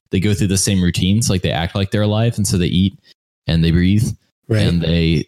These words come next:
Speaker 1: do all the things. Um, so maybe they just are very attuned to the velocity at which the earth travels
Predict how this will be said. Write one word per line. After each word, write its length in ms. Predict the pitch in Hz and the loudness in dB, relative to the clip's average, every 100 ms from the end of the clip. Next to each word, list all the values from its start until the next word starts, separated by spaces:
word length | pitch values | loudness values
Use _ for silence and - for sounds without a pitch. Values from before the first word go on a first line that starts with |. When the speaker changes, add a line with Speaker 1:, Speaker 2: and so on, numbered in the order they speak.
| 90 | -2
Speaker 1:
do 180 | 98 95 | 0 0
all 140 | 85 | 0
the 100 | 90 | 0
things. 480 | - 92 85 82 - | 0 0 0 -2 -4
Um, 240 | 87 82 82 | -4 -2 -2
so 240 | - 90 | -2 0
maybe 320 | 92 127 151 | 2 0 0
they 160 | 147 127 | -2 -2
just 440 | 101 113 110 - | -2 -2 -2 -2
are 200 | - 98 | -2 -4
very 400 | - 107 110 110 | -2 -2 0 -2
attuned 440 | 78 - 113 107 113 | -2 -2 0 0 0
to 60 | |
the 160 | 104 95 | 0 0
velocity 640 | 90 80 78 90 - 107 | 0 -2 -2 -2 -2 0
at 80 | 110 | 0
which 260 | 98 - - | -2 -4 -6
the 140 | 87 | -6
earth 280 | - 85 - | -4 -6 -8
travels 720 | - 92 90 113 135 147 - | -6 -2 -2 0 -2 -4 -12